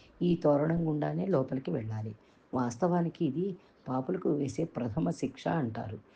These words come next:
ఈ శిక్షను తప్పించుకోవాలంటే ఈశ్వరుని ప్రార్థించటం ఒక్కటే మార్గం. అందుకే కార్తీక పౌర్ణమి రోజున ఎవరైతే యమద్వారం నుంచి మూడు సార్లు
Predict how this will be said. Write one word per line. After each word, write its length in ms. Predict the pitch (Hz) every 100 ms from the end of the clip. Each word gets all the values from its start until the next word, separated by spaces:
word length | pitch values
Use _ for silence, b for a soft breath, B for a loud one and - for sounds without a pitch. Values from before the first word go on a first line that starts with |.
| B B 175
ఈ 120 | 175
శిక్షను 420 | - - - 208
తప్పించుకోవాలంటే 1040 | 151 143 175 175 - 127 127 120 113 170 196 B B -
ఈశ్వరుని 480 | 185 175 202 165 151
ప్రార్థించటం 800 | - 131 120 120 139 - - 170
ఒక్కటే 440 | 110 - 113 135
మార్గం. 380 | 160 117 104 104 - B B -
అందుకే 480 | 127 135 - 214 175 B B -
కార్తీక 400 | 131 - 180 180
పౌర్ణమి 460 | - 151 151 143
రోజున 300 | 127 123 127
ఎవరైతే 600 | 131 120 123 165 165 135 113 B B -
యమద్వారం 640 | 131 170 160 185 175 160 135
నుంచి 260 | 127 135
మూడు 260 | 127 147 151
సార్లు 380 | - 156 156